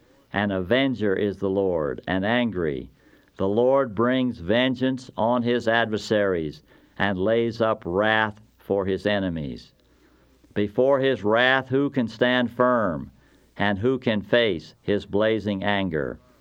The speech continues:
His fury is poured out like fire, and the rocks are rent asunder before him. He makes an end of his opponents, and his enemies he pursues with darkness.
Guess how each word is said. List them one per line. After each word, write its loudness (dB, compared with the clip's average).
His 0
fury 2
is -2
poured 2
out 4
like 2
fire, 2
and 2
the 0
rocks 2
are 2
rent 0
asunder 0
before -2
him. -6
He 0
makes 0
an 2
end 2
of 0
his 0
opponents, -2
and 0
his -4
enemies -2
he -2
pursues -4
with -4
darkness. -2